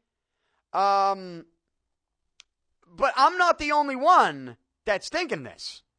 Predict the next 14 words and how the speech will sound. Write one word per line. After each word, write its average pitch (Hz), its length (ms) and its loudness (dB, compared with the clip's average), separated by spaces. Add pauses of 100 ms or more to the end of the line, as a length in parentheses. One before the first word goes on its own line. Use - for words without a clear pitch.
(800)
because 220 720 0 (880)
yesterday, 202 800 0 (1400)
Celtics 285 520 0
C 269 360 -10
E 226 180 -4
O 185 380 2
and 175 140 -10
co-owner 202 520 -4
Wyc 190 260 -4
Grousbeck, 170 500 -6 (1900)
well, 208 260 2 (800)
he 330 380 -2
is 233 300 -4
also 214 640 0